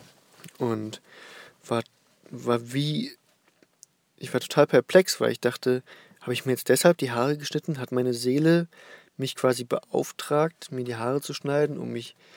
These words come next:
im Spiegel zu sehen und mich an diese Zeit zu erinnern, um dann diesen Prozess durchleben zu können? Und ich glaube, ja. Ich hab ja schon gesagt, ich hab oft schon den Impuls gehabt, mir die Haare zu schneiden und vielleicht hätte ich mich auch an die Zeit erinnert, aber vielleicht wär's einfach nicht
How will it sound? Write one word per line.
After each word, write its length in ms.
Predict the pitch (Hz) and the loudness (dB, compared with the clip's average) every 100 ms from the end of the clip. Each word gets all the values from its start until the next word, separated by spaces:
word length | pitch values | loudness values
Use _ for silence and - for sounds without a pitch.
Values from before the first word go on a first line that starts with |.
| - _ | -20 _
im 100 | - | -14
Spiegel 380 | 117 - 139 147 | -12 -6 -2 -2
zu 180 | - 147 | -2 -6
sehen 440 | 139 143 147 151 - - _ - | -4 -2 -2 -6 -12 -20 _ -16
und 180 | 123 120 | -12 -10
mich 120 | 120 | -10
an 80 | 117 | -8
diese 200 | 120 120 | -8 -2
Zeit 240 | - 131 | 2 2
zu 140 | - | 2
erinnern, 520 | 143 127 143 147 147 139 | 0 0 -4 -4 -6 -8
um 280 | - 117 | -12 -12
dann 360 | 113 117 120 120 | -8 -8 -8 -10
diesen 240 | 123 120 | -12 -14
Prozess 560 | 117 - - 123 139 - _ _ _ _ | -14 -14 -6 -4 -4 -6 _ _ _ _
durchleben 480 | - 127 131 147 165 | -10 -6 -2 -2 -4
zu 120 | - | -10
können? 360 | - 165 185 208 _ _ _ _ | -6 -4 -4 -6 _ _ _ _
Und 140 | - | -10
ich 80 | 113 | -8
glaube, 280 | - 110 117 | -2 -2 0
ja. 360 | 131 151 110 - _ _ _ _ _ _ _ _ _ _ _ _ _ _ | 2 2 0 -6 _ _ _ _ _ _ _ _ _ _ _ _ _ _
Ich 300 | 123 113 - _ - | -12 -12 -14 _ -10
hab 140 | 123 | -2
ja 60 | 131 | 0
schon 200 | 143 135 | 2 0
gesagt, 320 | 131 139 139 | 8 10 10
ich 120 | 127 | 4
hab 100 | 131 - _ | -2 -2 _
oft 240 | - 151 - | 4 4 4
schon 100 | 147 | -2
den 120 | 135 | -2
Impuls 360 | 123 - 139 - | -2 -2 -2 0
gehabt, 200 | 127 123 | -2 -2
mir 80 | |
die 120 | 120 113 | -6 -2
Haare 240 | 127 143 | -2 -4
zu 140 | - | -8
schneiden 360 | 123 117 113 120 | -10 -8 -6 -6
und 100 | 123 | -8
vielleicht 420 | - 123 117 - | -2 2 2 0
hätte 160 | 120 117 | -6 -6
ich 100 | 113 | -8
mich 220 | 117 - | -8 2
auch 180 | 156 151 | 2 2
an 60 | |
die 80 | 117 | -6
Zeit 280 | 107 117 113 | -6 -6 -4
erinnert, 320 | 120 127 135 | -4 -4 -4
aber 160 | 117 117 | -4 -6
vielleicht 280 | 120 120 - | -6 -8 -8
wär's 160 | 120 | -10
einfach 320 | - - 117 123 | -10 -14 -14 -12
nicht 280 | 120 - | -12 -12